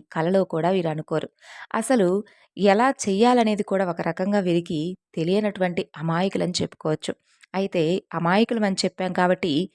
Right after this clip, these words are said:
నిజంగా వీరు ఏమీ తెలియనటువంటి అమాయకులని మాత్రం అనుకుంటే పొరపాటే. చాలా తెలివిగా, చురుకుగా ఉంటారు. ఇక వీరిని చాలా ఈజీగా ఎదుటివారు ఒక్కొక్క సందర్భంలో మోసం చేసేస్తూ ఉంటారు. ఎందుకు ఇలా చెప్తున్నామంటే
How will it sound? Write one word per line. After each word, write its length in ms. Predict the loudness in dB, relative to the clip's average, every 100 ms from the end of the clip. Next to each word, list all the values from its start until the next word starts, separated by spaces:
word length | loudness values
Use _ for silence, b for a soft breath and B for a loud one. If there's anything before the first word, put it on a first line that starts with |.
| b b
నిజంగా 440 | -4 2 2 4 2
వీరు 300 | 4 4 4 0 -4
ఏమీ 280 | -2 0 2
తెలియనటువంటి 680 | 2 0 0 -2 -2 -2 -2 -6 -4
అమాయకులని 500 | -2 0 0 -2 -2
మాత్రం 400 | -4 -4 -6 -6 -8
అనుకుంటే 460 | -8 -4 -2 -2 -2 -4
పొరపాటే. 520 | -8 -4 -2 -4 -6 -10 _ _ _ -12
చాలా 380 | 0 4 4 4
తెలివిగా, 500 | 0 0 0 2 0 -2 _ _
చురుకుగా 420 | -4 -2 2 4 4
ఉంటారు. 380 | 0 -2 -2 -4 _ B B B
ఇక 120 | 2
వీరిని 380 | 4 4 2 2 0 -4
చాలా 280 | -2 2 2 2
ఈజీగా 440 | 0 0 2 0 -2 _ -8
ఎదుటివారు 440 | -2 2 2 2
ఒక్కొక్క 360 | 0 -4 -4 -4
సందర్భంలో 680 | -2 0 0 0 0 0 -2 -4 -8
మోసం 340 | -6 -4 -2 -4
చేసేస్తూ 540 | -4 -4 -6 -6 -6
ఉంటారు. 360 | -6 -4 -4 -6 _ b b b
ఎందుకు 340 | 2 2 2 2
ఇలా 140 | 0
చెప్తున్నామంటే 760 | -2 -6 -4 0 0 -2 -2